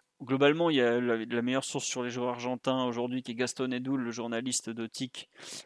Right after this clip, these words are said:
qui en a parlé, euh, cet après-midi, qui disait, bah, c'est pas très compliqué. En gros, le P S G a mis son prix à vingt millions d'euros.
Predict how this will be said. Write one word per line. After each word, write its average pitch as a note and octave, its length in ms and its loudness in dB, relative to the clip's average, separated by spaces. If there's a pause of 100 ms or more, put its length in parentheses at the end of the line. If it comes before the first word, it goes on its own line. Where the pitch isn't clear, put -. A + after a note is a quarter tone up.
(160)
qui - 160 -6
en A#2 100 -2
a A#2 100 4
parlé, B2 480 4
euh, A2+ 120 2
cet - 120 -4
après-midi, A#2 300 -4
qui C#3+ 80 -8
disait, C3 140 -2
bah, G#2+ 260 -4
c'est - 140 -8
pas C3 100 -2
très B2 140 -8
compliqué. B2 380 -6
En C#3+ 80 0
gros, A#2+ 180 -2
le A#2 140 -2
P B2 180 2
S B2 60 0
G C3+ 120 2
a C3 60 2
mis B2+ 140 -2
son B2 180 -2
prix B2+ 220 -2
à B2 40 2
vingt B2+ 140 -2
millions A#2+ 260 -2
d'euros. C#3 420 2